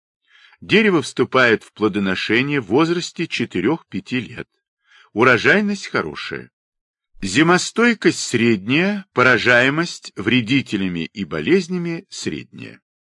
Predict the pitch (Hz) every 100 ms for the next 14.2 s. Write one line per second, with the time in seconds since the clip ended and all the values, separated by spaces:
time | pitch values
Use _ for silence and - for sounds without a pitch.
0 | _ _ _ _ _ _ _ _ _ _
1 | _ _ _ _ _ 107 151 208 151 120
2 | 87 95 107 107 110 104 _ _ _ _
3 | _ _ - - 143 208 208 - - 95
4 | 95 151 170 160 170 170 175 170 170 _
5 | _ _ _ _ _ _ _ _ _ _
6 | - 90 95 151 160 156 170 139 - 107
7 | 101 87 151 185 - 170 180 175 - 104
8 | 139 151 156 143 - 90 78 73 71 67
9 | 67 _ _ _ _ - _ _ _ _
10 | _ - 90 202 196 - 127 131 143 196
11 | - - _ _ _ _ _ _ - 139
12 | - 170 214 - 202 - - 131 - -
13 | 160 170 - 165 143 85 73 71 _ -
14 | 64